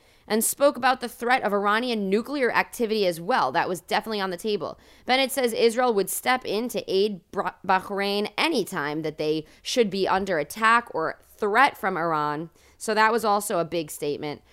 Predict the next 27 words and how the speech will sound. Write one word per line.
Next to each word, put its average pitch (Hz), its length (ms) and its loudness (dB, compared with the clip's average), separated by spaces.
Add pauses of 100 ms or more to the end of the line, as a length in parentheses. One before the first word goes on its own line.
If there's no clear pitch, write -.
(180)
Bahrain 247 520 2
and 208 140 0
Israeli 208 440 0
officials 190 680 -2 (180)
signed 269 460 0
a 208 100 2
normalization 196 920 0
agreement 165 400 -2
in 156 100 -4
twenty 247 340 -2
twenty 208 500 -6 (220)
as 220 360 0
part 185 360 0
of 190 240 -4
the 156 300 -4 (280)
Abraham 175 840 -2
Accords. - 840 -10 (720)
And 254 540 4
while 202 320 6
we're 170 140 0
here, 180 300 0
let's 180 260 0
talk 175 260 0
about 175 260 0
the 170 200 -6
Abraham 190 500 0
Accords 165 680 -2